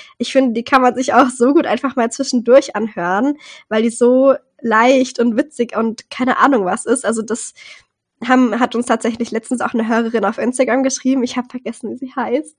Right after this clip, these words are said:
Ich krieg's gerade nicht mehr zusammen. Ich will auch nichts Falsches sagen. Aber, ähm, ich hoffe, du, falls du diesen Podcast auch hörst, fühlst du dich angesprochen. Keine Ahnung. <laughs> Ähm,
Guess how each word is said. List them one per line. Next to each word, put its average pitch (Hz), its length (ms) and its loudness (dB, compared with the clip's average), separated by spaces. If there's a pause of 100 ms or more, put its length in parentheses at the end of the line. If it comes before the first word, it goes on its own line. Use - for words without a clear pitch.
(140)
Ich 254 100 -16
krieg's - 240 -12
gerade 220 240 -4
nicht 240 140 -4
mehr 220 100 -6
zusammen. 214 260 -6
Ich 226 120 -6
will 220 60 -2
auch 214 60 -4
nichts 247 200 -6
Falsches 226 320 -10
sagen. 208 200 -4 (440)
Aber, 233 580 4 (260)
ähm, 220 400 2
ich - 120 -8
hoffe, 233 240 -2
du, 208 220 -10 (360)
falls 220 240 0
du 226 80 -2
diesen 220 220 -2
Podcast 226 360 -6
auch 214 140 -4
hörst, 220 200 -4
fühlst 208 180 -4
du 214 40 -14
dich - 120 -6
angesprochen. 220 380 -6
Keine 208 200 -4
Ahnung. 277 260 8
<laughs> 370 40 0 (960)
Ähm, 240 400 6